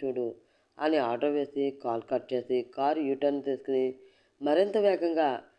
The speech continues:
ఇంటి వైపు పోనిస్తూ ఉన్నాడు గగన్. ప్రస్తుతం అతనికి ఆత్మహత్య చేసుకోబోయింది అన్న ఆశకి అసలు గుర్తే లేదు. కాల కట్ అయిన ఆ ఫోన్ వైపు చూస్తూ,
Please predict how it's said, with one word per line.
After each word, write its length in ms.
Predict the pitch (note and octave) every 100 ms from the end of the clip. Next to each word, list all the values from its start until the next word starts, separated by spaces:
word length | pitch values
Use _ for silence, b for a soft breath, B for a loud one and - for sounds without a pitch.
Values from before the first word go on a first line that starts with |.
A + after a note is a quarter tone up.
| b b b -
ఇంటి 240 | E3 E3+ F#3
వైపు 280 | F3+ F3
పోనిస్తూ 640 | E3+ - C#3 C3+ C3+ C#3 C3+
ఉన్నాడు 500 | C3 B2+ B2 B2+ A#2 -
గగన్. 520 | C3 A#2 A#2+ A2+ A2 - _ _ _ _ _ _ _ _ _
ప్రస్తుతం 560 | E3+ D3 - A3 A3 A3+
అతనికి 480 | F#3 D#3+ E3+ D#3+ E3+
ఆత్మహత్య 580 | C3 B2+ D#3+ E3+ E3+ F3+ D3+
చేసుకోబోయింది 1000 | C#3+ - D3+ C#3 C#3+ C#3+ C#3 B2+ D3+ -
అన్న 220 | C3 C3+ C3+
ఆశకి 600 | A#2 A#2+ A#2+ - C3+ C#3
అసలు 420 | C3 - C3 A2+ A#2+
గుర్తే 420 | A#2 - - A2+
లేదు. 520 | B2+ C3+ C3+ C3+ B2+ - b b b b b -
కాల 440 | D#3 D3 F#3 G#3 - - _ _
కట్ 280 | D#3+ D3 -
అయిన 400 | E3+ E3+ D#3+ D3 - b b b -
ఆ 100 | D#3
ఫోన్ 340 | - C#3 C#3
వైపు 300 | C3+ C3+ C3+ C3+
చూస్తూ, 480 | C3 - F#3+ G#3